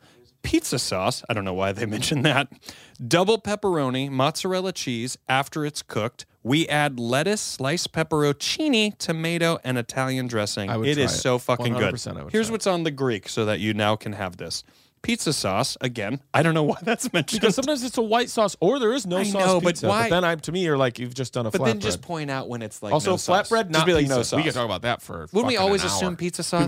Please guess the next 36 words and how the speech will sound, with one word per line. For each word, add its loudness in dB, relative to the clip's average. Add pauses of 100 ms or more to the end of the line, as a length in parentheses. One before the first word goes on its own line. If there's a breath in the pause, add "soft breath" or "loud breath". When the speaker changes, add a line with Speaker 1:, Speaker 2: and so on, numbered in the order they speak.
(120)
Speaker 1:
sauce? -6
Speaker 2:
like, -20 (160)
"We -6
have -4
flatbreads." -10
Like, -12 (120)
Speaker 1:
<laughs> -20
And -8 (440 loud breath)
you're -4
Speaker 2:
stop. 4
Speaker 1:
like, -2
I -2
know. -2
You're 0
like, 0
"Look," -6
and -6
they're -6
fine, -10
but -12
calm -16
down. -20 (220)
Speaker 2:
Right. -12 (640 soft breath)
Speaker 1:
The 4
Greek 2
has 2
pizza -4
sauce, -2
fresh 0
basil, -2
garlic, 2
tomato, 2
feta, 0
and -4
mozzarella 0
cheeses, -2